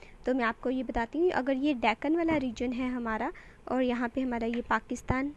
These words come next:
है, तब भारत के साथ ही था, और यहाँ पे अगर अफ़गानिस्तान है तो नॉर्थ ईस्ट तक, मतलब ये वाला पूरा पोर्शन जो है खिलजी डायनेस्टी के अंडर रहा। तो उसके बाद आपको ये बात याद रखनी है कि ये जो थे वो नॉन टर्क्स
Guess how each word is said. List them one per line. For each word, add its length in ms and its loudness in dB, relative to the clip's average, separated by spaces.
है, 180 0
तब 140 0
भारत 340 2
के 100 0
साथ 280 2
ही 60 -4
था, 200 -4
और 60 0
यहाँ 280 0
पे 100 0
अगर 200 2
अफ़गानिस्तान 720 -4
है 100 -4
तो 160 -2
नॉर्थ 580 0
ईस्ट 340 -4
तक, 220 -4
मतलब 260 -4
ये 220 -2
वाला 160 -4
पूरा 420 -2
पोर्शन 520 -4
जो 140 -4
है 200 -2
खिलजी 300 0
डायनेस्टी 420 -4
के 140 -4
अंडर 280 -2
रहा। 280 -6
तो 80 0
उसके 160 -2
बाद 140 0
आपको 240 0
ये 160 2
बात 260 -4
याद 240 -2
रखनी 200 -6
है 60 -2
कि 120 2
ये 320 2
जो 160 -2
थे 220 -2
वो 140 0
नॉन 400 0
टर्क्स 480 -6